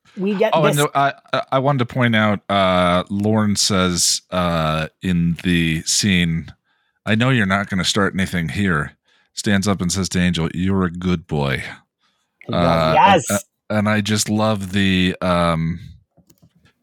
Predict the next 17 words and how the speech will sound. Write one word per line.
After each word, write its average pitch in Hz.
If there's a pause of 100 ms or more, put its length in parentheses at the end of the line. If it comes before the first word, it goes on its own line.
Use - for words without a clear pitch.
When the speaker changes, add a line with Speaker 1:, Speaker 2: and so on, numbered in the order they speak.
(120)
Speaker 2:
based 120
on 123
whatever 110
he 104
saw, 110
uh, -
a-, - (420)
and 120
again, 113
it 110
returns 107
to 101
sort 104
of 92
the 95
Oedipus 101
stuff, -